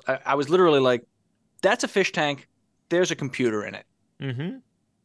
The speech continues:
Speaker 1: And everyone's sort of fine with that.
Speaker 2: <laughs> I mean, it, it just points to the fact that water is not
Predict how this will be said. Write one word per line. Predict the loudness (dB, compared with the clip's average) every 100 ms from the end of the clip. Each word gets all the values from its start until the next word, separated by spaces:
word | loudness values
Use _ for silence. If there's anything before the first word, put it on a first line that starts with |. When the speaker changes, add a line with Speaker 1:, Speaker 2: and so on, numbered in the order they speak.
| -2
Speaker 1:
And | 2
everyone's | 4 4 2
sort | 0 0
of | 0
fine | 0 0 0 -4
with | -8
that. | -10 -12 _
Speaker 2:
<laughs> | -16 -16 -16 _ -20 _ _ _ -20 _ _ -20 -20 _ _ _ _ -6
I | -4
mean, | -4 -6
it, | -2 -2
it | -2 -4
just | -8 -4
points | -4 -4
to | -6
the | -8
fact | -2 -2 -2 -8
that | -6 -4 -4
water | -10 -6 2 2 2 -2
is | -4 -8
not | -8 -6 -6 -6